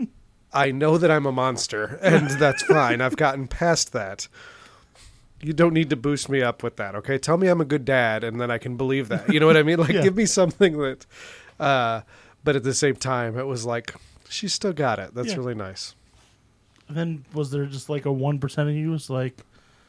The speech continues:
Speaker 2: "Maybe they did say I was cute."
Speaker 1: Yeah, maybe. <laughs> No. I mean, yeah, no, there's nothing there. Uh, it was more just like, I'm glad that she did it, not for that reason, but
Speaker 2: Yeah.
Speaker 1: just, like, it was still her just
Speaker 2: Yeah.
Speaker 1: trying.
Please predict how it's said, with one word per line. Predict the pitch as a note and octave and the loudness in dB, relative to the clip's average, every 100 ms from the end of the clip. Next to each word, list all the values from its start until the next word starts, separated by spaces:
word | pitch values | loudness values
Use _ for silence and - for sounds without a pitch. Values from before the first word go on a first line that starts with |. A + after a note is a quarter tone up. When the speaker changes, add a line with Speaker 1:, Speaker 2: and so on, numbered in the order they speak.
| - - - | -20 -20 -20
Speaker 2:
"Maybe | C3+ C3+ | -12 -8
they | C3 | -6
did | D#3+ - | -8 -14
say | G#2+ G2+ | -14 -14
I | |
was | G#2 - | -14 -16
cute." | - A2 - _ - | -18 -18 -18 _ -14
Speaker 1:
Yeah, | C3 A#2 A#2 _ _ | -10 -8 -8 _ _
maybe. | B2+ G#2+ G#2 - - _ - | -12 -10 -10 -14 -20 _ 0
<laughs> | E4 - D4 - E4 - C4+ - | 0 0 -8 -4 -6 -4 -8 -8
No. | D3 A#2 A2+ - - - F#3 | -10 -14 -14 -16 -16 -6 -2
I | F#3+ | 2
mean, | F3 E3+ - - - - | 2 2 -2 -20 -20 -14
yeah, | C3+ G2+ G2 | -8 -8 -8
no, | G2+ E2+ - | -12 -14 -16
there's | A#2 A2 | -12 -10
nothing | F#2 E2+ E2 | -12 -16 -18
there. | C#2 - - - - - | -20 -20 -20 -20 -20 -12
Uh, | B2+ B2 A2+ A2 A2 - D#4 - - | -6 -4 -4 -6 -10 -12 -14 -14 -6
it | E3 | 0
was | E3 C3 | 2 2
more | D3 D3 | 2 2
just | C3 B2+ B2 | 2 -2 -2
like, | A#2+ A2+ | -4 -4
I'm | C3+ | -4
glad | C#3 C#3+ C#3+ C#3 | 0 2 2 0
that | |
she | - - B2 | -4 -4 -6
did | B2 A#2 | -4 -4
it, | B2+ | -4
not | A#2+ A2 | -6 -8
for | - A#2+ A#2 | -6 -4 -2
that | B2 | -2
reason, | A#2+ C3 A#2+ D3 | -2 -2 -2 -2
but | B2+ | -2
Speaker 2:
Yeah. | E3 | -4
Speaker 1:
just, | C3+ - | -4 -4
like, | G#2 G2+ - _ _ _ - | -6 -10 -14 _ _ _ -6
it | |
was | F3 - | -4 -2
still | F#3 C3+ | -2 0
her | D3 | 0
just | B2+ B2 - - - _ _ _ _ - | -2 -6 -8 -16 -20 _ _ _ _ -12
Speaker 2:
Yeah. | D#3+ D#3+ _ - | -12 -12 _ -18
Speaker 1:
trying. | - F2+ F2+ | -14 -14 -14